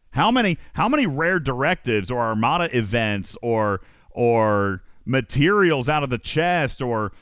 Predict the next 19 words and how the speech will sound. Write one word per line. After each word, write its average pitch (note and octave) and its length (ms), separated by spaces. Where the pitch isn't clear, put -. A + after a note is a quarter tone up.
whatever, C#3 460
rare E3+ 540
Armada E3+ 520
A F3 140
C F3 200
C F#3 260
cores, C#3+ 460
whatever G3+ 380
you A#2+ 120
wanna A2+ 160
say, - 160
Cu-, E3 320
Curon A#3+ 500
shards, C#3 520
five C#4 260
of B3 100
eleven, A#3+ 280
whatever, E4+ 560
Lorca. A3 760